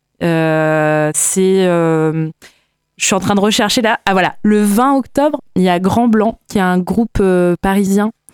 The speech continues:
euh, qui, euh, qui, comment dire, bah, un groupe, euh, je crois, de rock électro parisien que moi j'ai découvert, euh, il y a, euh, peut-être un ou deux ans. Et là, ils viennent de sortir un nouvel album qui s'appelle Halo. Et c'est super joli,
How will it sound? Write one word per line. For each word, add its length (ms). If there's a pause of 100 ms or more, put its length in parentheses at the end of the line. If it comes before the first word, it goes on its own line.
(400)
euh, 880
qui, 320
euh, 720
qui, 460
comment 180
dire, 180
bah, 80
un 80
groupe, 300
euh, 320
je 140
crois, 180
de 280
rock 340
électro 360
parisien 460
que 100
moi 160
j'ai 120
découvert, 420
euh, 140 (480)
il 100
y 60
a, 240
euh, 140
peut-être 260
un 80
ou 120
deux 300
ans. 480
Et 220
là, 100
ils 80
viennent 180
de 60
sortir 400
un 60
nouvel 260
album 320
qui 100
s'appelle 380
Halo. 320 (500)
Et 120
c'est 220
super 580
joli, 400